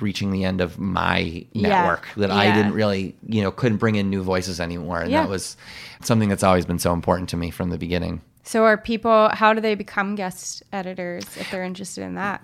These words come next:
Speaker 1: So right now, it's been, this year has been the only year that I've done it. Our first couple times, it was just one editor per genre. And I reached out to people specifically that I
Speaker 2: Mm-hmm.
Speaker 1: wanted to work with.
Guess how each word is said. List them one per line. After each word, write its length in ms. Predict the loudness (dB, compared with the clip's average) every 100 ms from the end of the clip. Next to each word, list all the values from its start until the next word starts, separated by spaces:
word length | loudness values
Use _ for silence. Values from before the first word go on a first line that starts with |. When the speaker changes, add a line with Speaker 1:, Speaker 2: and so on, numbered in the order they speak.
| -6
Speaker 1:
So 380 | 0 4 6 6
right 440 | 6 6 6 2
now, 680 | 2 4 6 6 6 4 0 -2
it's 260 | -2 -2
been, 600 | 0 2 2 2 0 -2 -4
this 400 | -8 -2 0 4
year 140 | 8 8
has 140 | 8
been 160 | 8 8
the 100 | 8
only 180 | 6 6
year 140 | 4
that 100 | 2
I've 140 | 0
done 200 | 0 -2
it. 240 | 0 -2 -6 -4
Our 160 | -4
first 760 | -4 0 4 6 4 -2 -6 0
couple 320 | 0 2 0
times, 400 | 0 0 0 -2
it 60 | -4
was 100 | -6
just 180 | -6
one 420 | 0 4 4 4 2
editor 380 | 0 0 0
per 220 | 0 0 2
genre. 640 | 2 4 4 4 2 -2 -10 -20 -18 -16 -18 -8 0
And 460 | 2 2 2 0 -2
I 140 | 0 2
reached 340 | 0 -2 -4
out 200 | -4 -4
to 80 | -4
people 260 | -4 -2 -4
specifically 720 | -4 -2 0 0 0 0 0
that 100 | 4 6
I 40 |
Speaker 2:
Mm-hmm. 80 | 8
Speaker 1:
wanted 220 | 6 4
to 80 | 2
work 240 | 2 4
with. 280 | 4 2 0